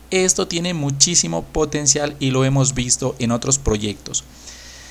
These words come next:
Mira la diferencia con CryptoFriends o con otros proyectos, es que aquí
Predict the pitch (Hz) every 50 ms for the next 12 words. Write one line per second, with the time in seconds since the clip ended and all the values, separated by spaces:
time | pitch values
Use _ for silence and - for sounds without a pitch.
0 | - - - 190 226 254 277 294 302 - 196 190 190 190 196 - - 175 175 185
1 | 196 185 - 220 214 220 214 - - 175 170 165 151 - 156 151 143 - 147 139
2 | 139 - 156 156 170 180 185 180 - - - 143 143 139 139 143 135 143 147 143
3 | 143 160 165 160 - - - 147 147 143 147 151 143 139 - 147 139 139 139 -
4 | - - - - - - 180 190 190 - - - 208 202 - - - - 151 139
5 | 139 143 202 196 180 190